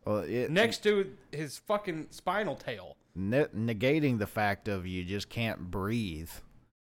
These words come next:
Speaker 1: You know, that's a
Speaker 2: Your
Speaker 1: thing.
Speaker 2: head's crushed.
Speaker 1: Yeah.
Speaker 2: He probably crushed his head pushing it into that hole. The hole didn't widen. A new one was formed.
Speaker 1: Yeah.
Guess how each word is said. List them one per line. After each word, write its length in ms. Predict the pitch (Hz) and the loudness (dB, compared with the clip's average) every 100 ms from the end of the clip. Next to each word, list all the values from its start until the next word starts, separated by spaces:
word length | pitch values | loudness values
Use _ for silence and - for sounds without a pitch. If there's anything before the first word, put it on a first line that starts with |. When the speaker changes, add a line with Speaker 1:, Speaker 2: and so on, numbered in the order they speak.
| _ _ _ _ | _ _ _ _
Speaker 1:
You 100 | 95 | -2
know, 140 | 92 87 | -2 2
that's 260 | 113 127 | 2 2
a 40 | 92 | 0
Speaker 2:
Your 140 | 156 | 4
Speaker 1:
thing. 80 | 208 | 4
Speaker 2:
head's 140 | 202 | 4
crushed. 460 | 160 226 220 - - _ _ _ _ _ _ _ _ _ - | 2 0 -2 -10 -14 _ _ _ _ _ _ _ _ _ -6
Speaker 1:
Yeah. 240 | 135 170 147 | -4 -2 2
Speaker 2:
He 80 | 185 | 4
probably 320 | 220 247 220 | 6 4 2
crushed 380 | - 240 240 - | 4 2 2 -4
his 180 | 160 | -4
head 320 | 156 156 147 139 _ _ _ _ _ | -2 -2 -2 -6 _ _ _ _ _
pushing 300 | 208 214 180 | 2 4 -2
it 100 | 170 | -2
into 220 | 208 190 | -2 0
that 120 | 127 | 0
hole. 200 | 117 95 | -2 -4
The 120 | 156 170 | 0 4
hole 480 | 240 277 202 - - 127 | 6 6 4 2 -14 -2
didn't 360 | 208 202 147 - | -2 0 -4 -6
widen. 500 | 123 139 175 117 107 | 0 4 4 0 -8
A 60 | 113 | -6
new 220 | 131 170 | -2 0
one 160 | 170 123 | 0 -2
was 160 | 120 | -6
formed. 480 | - 127 113 101 98 _ - | -4 -4 -2 -6 -10 _ -10
Speaker 1:
Yeah. 240 | 78 90 | -4 -4